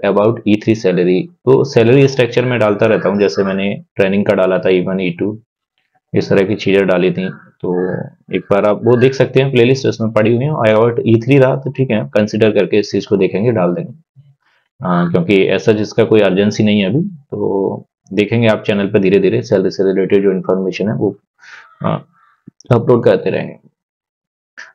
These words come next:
"Sir, there are news about privatization of P S U। Is it possible that N T P C will be privatized in future, like after ten or twenty or twenty-five years?"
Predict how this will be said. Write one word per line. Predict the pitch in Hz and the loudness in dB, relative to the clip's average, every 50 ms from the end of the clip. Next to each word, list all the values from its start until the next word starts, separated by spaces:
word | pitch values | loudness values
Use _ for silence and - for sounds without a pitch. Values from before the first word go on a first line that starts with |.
| _ - - 147 | _ -2 2 2
"Sir, | 135 117 | 2 2
there | - - 107 98 113 117 117 120 | 0 -2 2 4 4 6 6 6
are | 123 131 120 107 | 4 4 4 4
news | 110 120 117 110 95 90 | 4 4 4 4 4 4
about | 92 95 120 131 - - - _ _ _ _ - | 2 2 2 0 0 -6 -16 _ _ _ _ -2
privatization | 107 95 98 104 104 120 113 113 110 107 - 123 | 0 2 2 2 2 2 2 0 0 0 -2 -4
of | 113 117 - | -4 -2 -2
P | 101 92 92 | 0 2 2
S | 90 87 - - | 2 0 -2 -2
U। | 110 123 - - - _ _ _ _ _ _ _ - 110 | -2 -2 -2 -4 -12 _ _ _ _ _ _ _ 0 0
Is | 110 113 | 2 2
it | 131 131 135 - - | 0 0 -2 -2 -2
possible | 95 95 92 - 110 113 117 117 | -2 -2 0 0 2 2 4 4
that | 117 113 123 - | 2 2 0 -4
N | 98 98 | -6 -4
T | 95 110 104 | -2 -2 -2
P | 107 107 | -2 0
C | - 120 | 0 0
will | 107 92 101 101 | 2 2 2 2
be | 107 107 - - | 2 2 2 0
privatized | 101 92 90 92 92 87 98 101 101 98 - | 0 2 2 0 0 0 0 0 -2 -2 -6
in | 95 98 92 - | -8 -8 -6 -4
future, | 92 85 82 - 98 104 | -6 -6 -2 -2 -4 -4
like | - - - 90 92 92 98 98 - 92 | -4 -6 -4 -2 -2 -2 -2 -2 -4 -4
after | 87 85 - 104 92 - - 107 | -4 -2 -4 -4 -4 -2 -4 -4
ten | 95 92 92 | -2 -2 -4
or | 98 95 | -4 -4
twenty | 98 92 92 90 - 110 | -2 -4 -2 0 0 0
or | 127 127 | 0 -2
twenty-five | 113 104 95 98 98 92 92 92 | -4 -4 -4 -4 -4 -4 -4 -2
years?" | 90 92 90 - | -2 -4 -4 -6